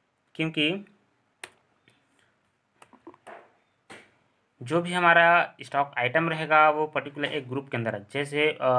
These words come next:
हमारा keyboard है तो keyboard particular कोई company नाम नहीं है, keyboard एक क्या हुआ,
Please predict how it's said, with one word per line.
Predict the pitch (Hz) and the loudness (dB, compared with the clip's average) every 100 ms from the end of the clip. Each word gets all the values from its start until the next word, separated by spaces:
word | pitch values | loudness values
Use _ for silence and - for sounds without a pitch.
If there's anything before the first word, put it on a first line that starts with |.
| 127 127 127 - _ - | 2 0 -2 -16 _ -8
हमारा | 135 139 | -2 -2
keyboard | 139 151 127 120 | -2 -6 -2 -4
है | 107 101 - _ _ - | -4 -12 -16 _ _ -16
तो | 131 | -16
keyboard | - 175 175 180 | -6 -4 0 -2
particular | - 151 156 160 165 | 2 0 0 -4 -4
कोई | 156 | -4
company | 147 127 151 156 | -6 -6 -4 -2
नाम | 127 113 | -2 -2
नहीं | 110 104 | -6 -12
है, | 101 101 | -18 -14
keyboard | 143 151 165 | -8 -2 -2
एक | 165 165 | -2 -4
क्या | 156 151 | 0 2
हुआ, | 151 160 | 4 2